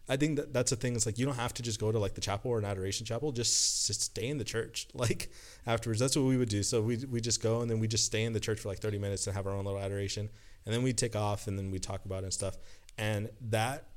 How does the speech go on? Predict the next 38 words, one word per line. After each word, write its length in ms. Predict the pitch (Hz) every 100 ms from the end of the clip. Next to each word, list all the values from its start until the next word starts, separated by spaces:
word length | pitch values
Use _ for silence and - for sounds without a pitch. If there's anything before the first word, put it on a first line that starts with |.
| - - - -
prepared 440 | - 110 - 117 117
us 160 | 107
for 200 | - 101
so 360 | 92 - 117 113
much 260 | 113 110 -
that 120 | 101
happened 300 | 107 104 110
during 200 | 107 107
World 220 | 107 101
Youth 140 | 110
Day, 200 | 110 127 127 - -
'cause 140 | - 147
everyone 420 | 147 170 175 147 139
talks 400 | 127 107 95 -
about, 260 | 110 107
like, 260 | 104 101 - - - 107
um, 220 | 98 92
you 140 | 117 104
know, 80 |
stuff's 300 | 101 - 101 107
not 100 | 104
always 160 | 104
gonna 160 | 104 98
go 160 | 98
as 100 | 98
planned, 520 | - - 143 143 139 120
or, 180 | 104
you 140 | 110 101
know, 160 | 95
something's 400 | 104 - 95 104
gonna 160 | 101 107
happen, 440 | 127 143 131 123
something's 300 | 123 110 98
gonna 140 | 95 95
get 100 | 98
stolen, 380 | - 131 131 117
so, 140 | 123
and 200 | 110